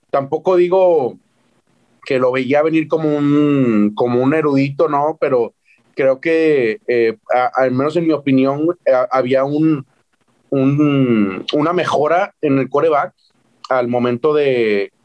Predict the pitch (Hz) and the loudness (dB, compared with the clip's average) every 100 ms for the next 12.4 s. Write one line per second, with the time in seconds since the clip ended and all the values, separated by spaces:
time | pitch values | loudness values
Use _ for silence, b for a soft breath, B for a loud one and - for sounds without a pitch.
0 | _ _ _ 127 123 131 117 117 113 123 | _ _ _ -6 -4 -2 0 0 0 -4
1 | - 156 147 156 143 139 143 143 143 135 | -4 -4 -2 -2 0 -2 -2 -4 -6 -4
2 | 180 208 _ _ _ _ 135 120 143 151 | -4 -6 _ _ _ _ -6 -2 0 0
3 | 147 151 156 139 139 139 143 151 147 139 | 0 0 -2 -4 -4 -4 0 0 2 0
4 | 147 180 _ _ _ _ _ - 123 120 | -2 -4 _ _ _ _ _ -2 0 0
5 | 123 123 120 127 143 135 127 120 123 117 | 0 0 0 0 0 0 0 0 0 2
6 | 120 123 143 131 131 - 135 135 - 151 | -2 -2 -4 -2 -2 -2 -4 -4 -4 -2
7 | 143 147 143 170 190 151 127 - 135 120 | -2 -2 -2 -4 -2 -4 -4 -2 0 0
8 | 127 117 120 131 151 139 151 143 - 120 | -2 -2 0 0 -2 -2 -2 -2 -2 -2
9 | 123 147 - _ _ - 123 127 127 113 | 0 -2 -2 _ _ -4 -2 -2 -2 -2
10 | 120 135 135 135 131 123 135 123 120 - | -2 -2 -4 -4 -4 -2 -2 0 0 -2
11 | - 131 113 107 104 104 110 104 101 101 | -6 -2 0 2 2 2 0 2 0 0
12 | 101 92 - | -2 -4 -6